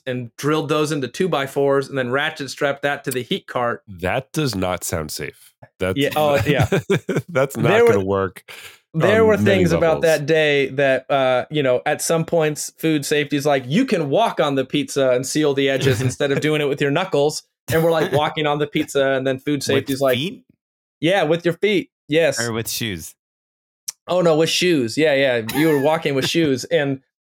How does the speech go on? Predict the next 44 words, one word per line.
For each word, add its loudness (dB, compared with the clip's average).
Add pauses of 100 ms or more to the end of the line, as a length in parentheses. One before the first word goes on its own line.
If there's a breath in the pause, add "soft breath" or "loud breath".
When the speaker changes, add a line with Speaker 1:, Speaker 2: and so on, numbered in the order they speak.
(200)
Speaker 1:
part 2
of 0
this 2
whole 4
spectacle -2
for -2
Eric 2
was 0
that, 0 (180)
you 0
know, 2
he 0
sold 2
V 2
I 0
P -4
tickets -4
to 0
his -2 (140)
millions 0
of -4
subscribers. -2
So 2 (420)
you'd 2
have 0
these 0
twelve-year-old, 2
fifteen-year-old -2
kids -2
that 0
would -2
show 0
up 0
just -2
to -2
get -2
a -2
selfie 0
of -4
them 0
walking -2
on -2
the -6
pizza. -8